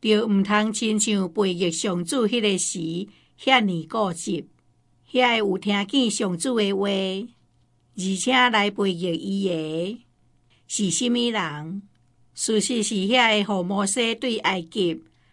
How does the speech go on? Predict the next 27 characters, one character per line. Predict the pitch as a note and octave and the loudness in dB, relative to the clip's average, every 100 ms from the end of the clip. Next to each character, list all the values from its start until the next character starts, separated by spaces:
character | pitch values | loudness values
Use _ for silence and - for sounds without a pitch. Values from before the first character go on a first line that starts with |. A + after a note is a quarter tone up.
| _ - | _ -4
带 | A3 G#3+ | 0 0
出 | G#3+ G#3+ | 0 -2
来 | F#3 F3 | 0 -2
的 | - F#3+ F#3+ | 0 -2 0
人 | F3+ D3 F3+ | 0 0 -2
拢 | G#3 G#3+ | 0 0
总。 | G#3+ A3+ F3 C#3 - _ _ _ _ _ | 0 0 -2 -6 -14 _ _ _ _ _
上 | - - G3+ G#3+ | -6 0 0 2
主 | D4+ C4+ | 0 0
四 | - C#4+ | 0 -2
十 | - G3+ | -2 -2
年 | F#3 G3+ G3+ | 0 0 0
久 | C#4 B3+ F#3 - _ _ | -2 0 0 -2 _ _
受 | - A3 F#3+ | -6 0 0
气 | - C4 G#3 | 2 0 0
甚 | A#3+ | -2
物 | A3+ A3+ | -2 0
人？ | G#3 E3 D3+ D#3+ F#3+ G#3+ _ _ _ _ | -2 -4 -6 -8 -10 -12 _ _ _ _
伊 | A3+ A#3+ | -2 -2
受 | A3 G3 | 0 -2
气 | E3+ C#4+ B3+ | 0 0 0
犯 | - G3 F3 | 0 -2 -2
罪 | E3+ G3+ G#3 G3+ F#3+ | -2 -2 -2 -2 -2
的 | |
人， | E3+ E3 E3+ G3 G#3+ _ _ _ _ - | -2 -2 -4 -6 -10 _ _ _ _ -6
甲 | B3 | -4
死 | G#3+ - | -2 -4